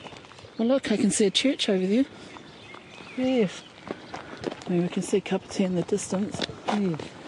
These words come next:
Speaker 2: There are all sorts of known places around this area, you know, that were birthing places or, um, burial places.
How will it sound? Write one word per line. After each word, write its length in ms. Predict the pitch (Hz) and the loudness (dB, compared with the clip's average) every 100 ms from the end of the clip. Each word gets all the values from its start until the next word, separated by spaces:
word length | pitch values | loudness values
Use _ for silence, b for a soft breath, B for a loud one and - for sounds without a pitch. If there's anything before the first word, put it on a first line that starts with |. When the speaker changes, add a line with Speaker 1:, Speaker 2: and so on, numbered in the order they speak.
| - 208 | -4 4
Speaker 2:
There 120 | 175 | 4
are 40 | - 226 | 6 6
all 160 | 220 | 6
sorts 440 | - - 220 - 196 | 4 2 2 2 0
of 160 | 170 | 4
known 480 | 180 190 185 180 170 151 - | 6 10 10 10 6 0 2
places 600 | 190 175 - 151 147 - - - | 6 6 4 2 0 -8 -14 -4
around 380 | 180 165 156 156 143 | 0 4 4 2 0
this 220 | 170 - | -2 0
area, 360 | 175 156 147 147 - - - - - | -2 0 0 -2 -6 -18 -18 -14 0
you 80 | 190 | 4
know, 160 | 175 170 | 6 6
that 200 | 165 170 | 2 2
were 80 | 165 | 0
birthing 540 | - 175 156 160 151 139 - - - B B B B | 4 4 4 0 -2 -6 -12 -18 -16 B B B B
places 640 | - 160 147 - 156 151 - | -2 0 0 0 -2 -2 -4
or, 220 | 151 147 127 - - - - - - | -4 -4 -6 -10 -16 -16 -16 -10 -6
um, 240 | 143 139 139 135 - | -4 -4 -4 -8 2
burial 340 | 196 170 160 151 | 6 6 6 4
places. 720 | - 156 139 - 143 147 - | 2 0 2 -2 -4 -6 -10